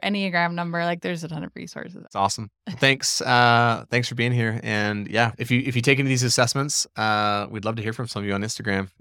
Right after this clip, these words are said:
Speaker 2: Yeah, if you had any insights or what took place, you're all awesome.
Speaker 1: Okay, and we used to do this more often, but we haven't for a while. But I was like, "Oh, we just got, like, the nicest review left on the podcast recently," and so I'm gonna read a review. Um,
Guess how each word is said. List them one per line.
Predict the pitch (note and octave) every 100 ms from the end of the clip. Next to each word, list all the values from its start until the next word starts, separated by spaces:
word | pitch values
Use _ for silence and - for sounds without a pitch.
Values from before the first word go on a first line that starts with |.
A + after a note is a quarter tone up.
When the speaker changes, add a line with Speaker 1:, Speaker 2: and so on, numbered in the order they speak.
| _
Speaker 2:
Yeah, | A2+
if | G#2
you | G2
had | G2+
any | G2
insights | G2 - G2+ A2+ -
or | F#2+ F#2+ - _ _ _ _ _ _ _ _ _
what | - -
took | - A2
place, | G#2+ A#2 A#2+ - _ _ -
you're | G2+ G2
all | G2
awesome. | A2+ - A2 _ _ _ _ _
Speaker 1:
Okay, | G#3 F#3+ -
and | - F#3+ F#3 F3+ -
we | G3+
used | G3+ A3+ -
to |
do | F#3+ F#3
this | D#3+ -
more | D#3+ D3
often, | C#3+ D3+ - D#3 D3+ _
but | E3
we | D#3+
haven't | D3+ C#3+ D#3
for | D3+
a |
while. | C#3+ C#3+
But | -
I | E3
was | D#3+
like, | D#3 -
"Oh, | G#3+
we | G#3+
just | A3 A#3
got, | C4+ C4+
like, | B3+
the | -
nicest | G3 F3 F3+ - F3 -
review | D#3+ D3+ D3
left | C#3+ - - -
on | D3+ C#3+
the | D3
podcast | D#3 D#3+ - - D#3 - -
recently," | D#3+ D#3 - D#3+
and | D#3+
so | -
I'm | D#3
gonna | D#3 D#3
read | D3+ D3+ D#3 -
a | D#3
review. | D#3+ E3 - _ _ _ _ -
Um, | - F3+ D#3